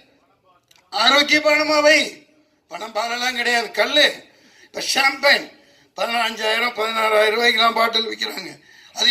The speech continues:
என்ன? கல்லோட பதப்படுத்தப்பட்ட கல்லு தான் அது ஷாம்பைன். நீ தமிழ்நாட்டுல இது மாதிரி குவாலிட்டியா கொடு, குவாலிட்டியா கொடுன்னு தான் சொல்றேன். மது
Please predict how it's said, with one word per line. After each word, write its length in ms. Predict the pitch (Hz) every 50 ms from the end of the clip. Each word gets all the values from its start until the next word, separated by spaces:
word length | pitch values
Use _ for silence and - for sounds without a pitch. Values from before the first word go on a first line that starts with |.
| 233 254
என்ன? 120 | 269 262 226 175 - - - - - - - - _ _ -
கல்லோட 420 | 208 247 269 294 277 277 254 233 247 254 -
பதப்படுத்தப்பட்ட 760 | 214 214 240 262 - 233 233 220 - 233 220 202 208 214 - 233 254 302 311 - - - - - - _ - -
கல்லு 260 | 208 226 254 277 269 247
தான் 140 | 269 294 311 285
அது 120 | 254 240 233 233 214 208 -
ஷாம்பைன். 460 | 233 226 233 233 - 220 196 151 127 - _ _ _ _ _ _ _ - - -
நீ 60 | 233 247 - 233
தமிழ்நாட்டுல 600 | 240 247 285 302 302 277 - - 269 277 277 277 262
இது 100 | 254 254 254
மாதிரி 140 | 277 277 - - 233
குவாலிட்டியா 440 | 247 277 294 302 294 302 294 285 269 - 254
கொடு, 200 | 262 254 240 208 - - - _ _ _ _ _ _ _ _ _ _ _ _ _ -
குவாலிட்டியா 500 | 226 254 302 339 339 339 330 320 311 302 302 302
கொடுன்னு 360 | 294 302 302 285 285 285 277 269
தான் 160 | 277 269 - 240
சொல்றேன். 340 | 240 233 226 214 190 - - - _ _ _ _ _ _ _ _ _ _ _ -
மது 300 | 165 180 214 233 285 269